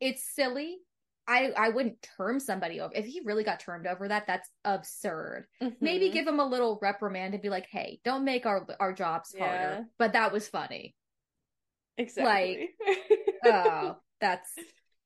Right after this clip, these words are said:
Speaker 1: okay. So the next one is a small one. So I'm gonna do the one right after it too.
Speaker 2: Okay.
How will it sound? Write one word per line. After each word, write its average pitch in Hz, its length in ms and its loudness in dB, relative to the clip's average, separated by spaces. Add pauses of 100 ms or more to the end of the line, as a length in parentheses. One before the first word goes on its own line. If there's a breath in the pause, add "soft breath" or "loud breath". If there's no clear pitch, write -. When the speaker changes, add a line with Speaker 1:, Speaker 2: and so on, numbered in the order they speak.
(960)
Speaker 1:
okay. 202 300 -2
So 190 500 2 (260 soft breath)
the 240 100 4
next 233 280 0
one 330 120 -6
is 269 100 -4
a 196 60 -4
small 180 380 -4
one. 262 260 -2
So 233 100 -4
I'm 208 60 -2
gonna 196 180 0
do 185 200 -2
the 185 100 0
one 180 240 -4
right 165 200 -6
after - 380 -10
it - 200 -10
too. - 320 -10 (260)
Speaker 2:
Okay. 233 240 4